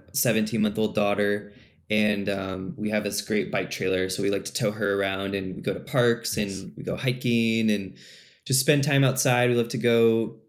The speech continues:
Speaker 1: there's so many great parks here in Bellingham. Um, you know, we like to go down to the water, and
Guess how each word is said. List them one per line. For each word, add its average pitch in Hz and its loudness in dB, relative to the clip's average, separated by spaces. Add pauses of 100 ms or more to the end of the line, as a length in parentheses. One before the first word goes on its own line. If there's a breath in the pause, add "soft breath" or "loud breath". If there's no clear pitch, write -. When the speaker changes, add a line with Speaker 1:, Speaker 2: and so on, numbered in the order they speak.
(180)
Speaker 1:
there's 131 0
so 196 0
many 185 2
great 135 2
parks 120 -2
here 113 0
in 101 -4
Bellingham. 98 -6
Um, 104 -2 (1300)
you 127 0
know, 104 0
we 104 0
like 107 -2
to 110 -4
go 110 0
down 107 -2
to - -6
the 107 -2
water, 95 -2
and 127 -4